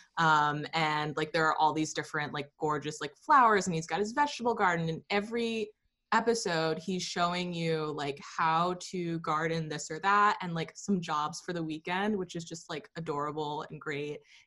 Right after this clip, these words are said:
And I, like, ordered a bunch of gardening supplies, and I'm getting ready for springtime, and I bought his book, and I'm just really deep into it. Um, there was one section of the book that I bought from him where he was talking about, like,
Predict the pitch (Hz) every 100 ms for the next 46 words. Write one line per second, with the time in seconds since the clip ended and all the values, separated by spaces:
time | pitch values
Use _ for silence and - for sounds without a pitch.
0 | - 160 156 151 156 - 151 151 147 151
1 | 151 151 - 165 170 175 165 151 147 -
2 | 156 - 202 233 233 208 214 196 196 190
3 | - 147 143 147 180 196 196 202 190 -
4 | 170 175 170 160 156 151 156 165 - _
5 | _ 160 160 156 156 - 143 135 190 190
6 | 165 170 165 160 160 - 156 151 147 156
7 | 160 156 - - _ _ _ - 175 180
8 | 175 170 151 139 143 151 156 - - -
9 | _ _ _ 175 160 151 156 165 - 240
10 | 277 233 202 202 277 302 - 160 135 -
11 | 208 208 214 - 160 151 151 160 147 143
12 | 143 180 190 196 190 220 202 208 208 190
13 | 175 170 165 - - 165 165 190 170 151
14 | 151 151 143